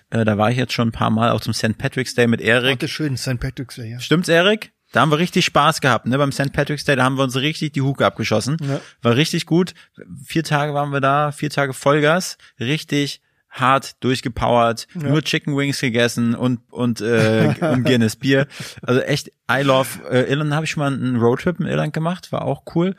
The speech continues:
Speaker 1: Komplett rum, auch
Speaker 2: Ja.
Speaker 1: Nordirland. Äh, das ist schon anders.
Speaker 2: Ja.
Speaker 1: In Belfast,
Speaker 2: Ja.
Speaker 1: da, da ha-, hast du ja noch diese Stadtteile, wo auch Ausgangssperre ist bei Nacht und wo auch noch wirklich, äh,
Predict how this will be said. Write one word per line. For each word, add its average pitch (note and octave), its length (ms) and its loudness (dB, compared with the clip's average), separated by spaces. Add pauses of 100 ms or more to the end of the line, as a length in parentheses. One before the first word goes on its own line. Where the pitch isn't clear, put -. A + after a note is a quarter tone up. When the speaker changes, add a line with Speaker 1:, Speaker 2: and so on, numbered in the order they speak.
(100)
Speaker 1:
Komplett C#3 460 -2
rum, C#3 280 2
auch B2 180 0
Speaker 2:
Ja. A#2+ 40 0
Speaker 1:
Nordirland. D3+ 720 2 (560)
Äh, B2+ 300 4
das C3+ 180 -2
ist - 80 -4
schon - 180 -4
anders. G#2+ 360 0
Speaker 2:
Ja. A2+ 60 0
Speaker 1:
In G#2 120 0
Belfast, E3 640 0
Speaker 2:
Ja. F#3 160 -6 (220)
Speaker 1:
da, B2 200 4
da A2+ 160 2
ha-, C3 140 -4
hast C3 220 -4
du C3+ 40 0
ja B2+ 60 0
noch A#2+ 60 0
diese A#2 180 -2
Stadtteile, C3+ 560 0
wo A#2+ 100 2
auch A2 60 -2
Ausgangssperre C#3+ 720 -2
ist C3+ 100 -6
bei C#3 140 -2
Nacht C#3 320 -4 (320)
und A#2 160 0
wo A2+ 100 0
auch A#2+ 140 0
noch B2 280 0
wirklich, B2+ 480 -2
äh, G#2+ 520 2